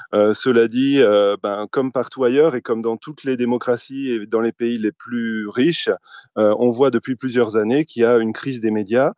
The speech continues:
une crise économique. Des médias ont disparu en Suisse depuis dix, quinze ans. Euh, la diversité s'est quand même réduite à ce niveau niveau-là, euh, et des pressions aussi de différents groupes,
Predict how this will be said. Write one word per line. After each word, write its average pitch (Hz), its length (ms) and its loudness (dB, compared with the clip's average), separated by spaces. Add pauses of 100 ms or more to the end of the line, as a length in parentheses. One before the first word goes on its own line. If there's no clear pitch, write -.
une 107 120 -6
crise 117 260 -4
économique. 113 580 -2
Des 98 120 -8
médias 107 480 0
ont 104 140 -4
disparu 135 500 -2
en 117 80 0
Suisse 170 400 -8 (100)
depuis 101 280 -10
dix, - 200 -12
quinze 113 240 -2
ans. 165 160 2 (420)
Euh, 107 420 2
la 104 120 0
diversité 110 540 -6
s'est - 160 -8
quand 113 100 0
même 101 100 0
réduite 117 380 -2
à 120 60 2
ce 120 140 -2
niveau 123 140 0
niveau-là, 131 280 4 (380)
euh, 107 480 0
et 113 260 0
des 123 160 0
pressions 147 460 0
aussi 151 460 0
de 107 280 2
différents 110 480 -2
groupes, 165 360 0